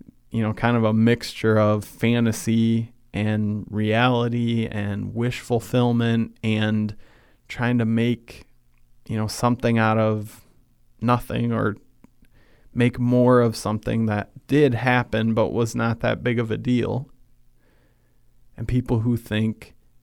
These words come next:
"Yeah, Jesus was a guy and he did his thing, but after his death,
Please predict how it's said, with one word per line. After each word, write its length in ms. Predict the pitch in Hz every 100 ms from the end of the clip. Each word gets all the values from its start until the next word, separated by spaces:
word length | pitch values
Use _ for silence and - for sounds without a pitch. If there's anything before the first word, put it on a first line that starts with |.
| -
"Yeah, 180 | 143 135
Jesus 520 | 113 123 127 123 -
was 180 | 120 117
a 60 |
guy 380 | 104 98 107 110
and 200 | 120 101
he 160 | 117 120
did 260 | 113 113
his 200 | 120 117
thing, 380 | - 107 107 123
but 300 | 123 113 - - - _ - -
after 800 | 131 131 131 - 107 110 120 120 _
his 280 | - 117 104
death, 640 | - 104 104 - - -